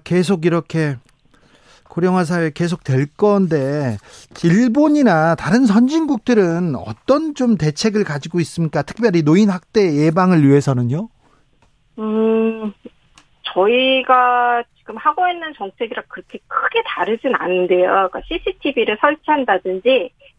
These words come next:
Speaker 2: 시설에 대해서 평가를 한다든지
Speaker 1: 네.
Speaker 2: 치매 노인을 분리시킨다든지 이런 정책들을 하고 있고요. 좀 이제 그 북유럽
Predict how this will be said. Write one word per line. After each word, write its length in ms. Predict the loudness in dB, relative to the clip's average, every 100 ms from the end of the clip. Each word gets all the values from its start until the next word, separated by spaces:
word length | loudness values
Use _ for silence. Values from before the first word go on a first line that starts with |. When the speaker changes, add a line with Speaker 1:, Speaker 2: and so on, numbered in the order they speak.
| -12
Speaker 2:
시설에 400 | -2 0 0 -2
대해서 240 | -4 -6 -4
평가를 480 | -4 -4 0 0 0
한다든지 1160 | -4 -4 -2 -2 -4 -8 -10 -2 2 2 0 -2
Speaker 1:
네. 300 | -4 -4 -6 _ _
Speaker 2:
치매 280 | -2 0 0
노인을 380 | 0 2 0 -4 -8
분리시킨다든지 960 | -2 -2 -4 -8 -4 -2 -2 -6 -4
이런 360 | -4 0 -2 -2
정책들을 560 | -8 -12 -12 -10 -6 -2
하고 300 | -2 0 -2
있고요. 400 | -4 -4 -2 0
좀 220 | 0 -2
이제 200 | -2 -6 -6 -20 -20 -20 _ _
그 560 | -6 -2 0 0 -2 -6 -16 _ -4
북유럽 460 | 0 2 2 0